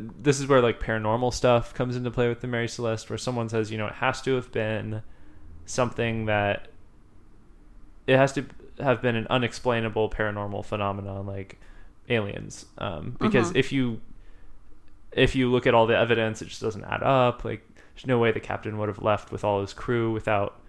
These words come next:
Speaker 1: the ship being more damaged than it was. Um, and pirates wouldn't have done that. So, you know, there's a couple other things that we can look to, and here they are, and they're really crazy.
Speaker 2: <laughs>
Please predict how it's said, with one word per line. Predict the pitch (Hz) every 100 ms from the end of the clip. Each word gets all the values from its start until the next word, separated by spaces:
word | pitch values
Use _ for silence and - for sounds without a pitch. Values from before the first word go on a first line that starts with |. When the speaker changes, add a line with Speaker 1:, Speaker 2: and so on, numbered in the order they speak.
| - - - - -
Speaker 1:
the |
ship | 110 113 110
being | 117 110
more | 110
damaged | 104 104 104 101 -
than | 98
it | 101 110
was. | 120 120 117 113 - - - - - - _ - _ _ - -
Um, | 127 110 104 101 101 -
and | 113 107
pirates | 117 113 107 -
wouldn't | 110 104
have | 95
done | 117 113 110
that. | 107 107 - - - - -
So, | - 131 120 110 - - - - _ _ _ -
you | 120
know, | 104 104 104 101 - - - - - - - - - - -
there's | 117 107
a | 107
couple | 104 110 107
other | 104 104
things | - 139 135 117
that | 104
we | 107
can | 110 113
look | 123 -
to, | 120 110 113 107 -
and | 110 104 104 101 104 104 101 101 - - -
here | - - 107
they | 110
are, | 123 131 120
and | 113
they're | 98
really | - -
crazy. | - 285 269 240 233 233 - - 392
Speaker 2:
<laughs> | 392